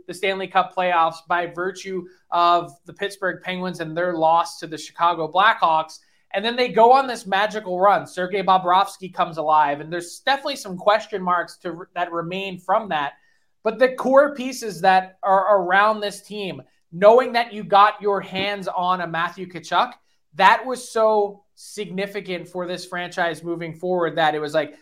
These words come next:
"Let's get the guy that we really want." And then let's worry about next year, next year. And so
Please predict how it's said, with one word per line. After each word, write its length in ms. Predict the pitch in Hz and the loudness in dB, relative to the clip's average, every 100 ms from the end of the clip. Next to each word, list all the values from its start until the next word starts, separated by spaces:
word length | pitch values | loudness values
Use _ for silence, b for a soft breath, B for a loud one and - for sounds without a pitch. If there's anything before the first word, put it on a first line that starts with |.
| b | b
"Let's 260 | 165 214 220 | 0 0 2
get 240 | 226 330 | 0 0
the 80 | 254 | 2
guy 220 | 240 247 | 4 4
that 120 | 226 | 4
we 140 | 202 196 | -4 -2
really 280 | 190 202 190 | -2 0 -2
want." 440 | 165 170 220 247 _ _ _ | 0 2 2 -2 _ _ _
And 120 | 175 | 0
then 140 | 214 220 | 2 4
let's 200 | 220 175 | 0 2
worry 320 | 196 214 233 | 2 2 2
about 320 | 208 208 170 | 2 2 2
next 320 | 185 196 - | -6 -6 -12
year, 280 | 190 196 165 | -8 -6 -6
next 380 | 170 175 - - | -6 -6 -8 -14
year. 300 | 185 170 139 | -8 -6 -6
And 120 | 143 | -8
so 300 | 175 160 | -6 -6